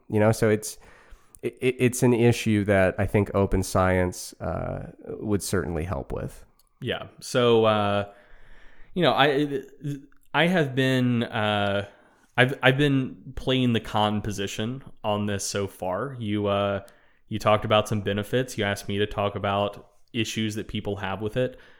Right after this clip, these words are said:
Speaker 2: I think it should be clear. I think that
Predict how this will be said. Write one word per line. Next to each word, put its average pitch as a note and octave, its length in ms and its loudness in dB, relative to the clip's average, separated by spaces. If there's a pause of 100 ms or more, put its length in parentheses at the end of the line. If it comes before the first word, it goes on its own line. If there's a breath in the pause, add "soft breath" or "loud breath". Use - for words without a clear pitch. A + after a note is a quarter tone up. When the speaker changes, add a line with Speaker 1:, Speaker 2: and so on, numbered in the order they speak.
(220 soft breath)
Speaker 2:
I C3+ 100 4
think D#3 200 2
it C#3 100 2
should C3+ 260 -2
be C3 140 -2
clear. A#2+ 540 -2
I A2+ 140 0
think A2+ 340 -4
that G#2 400 0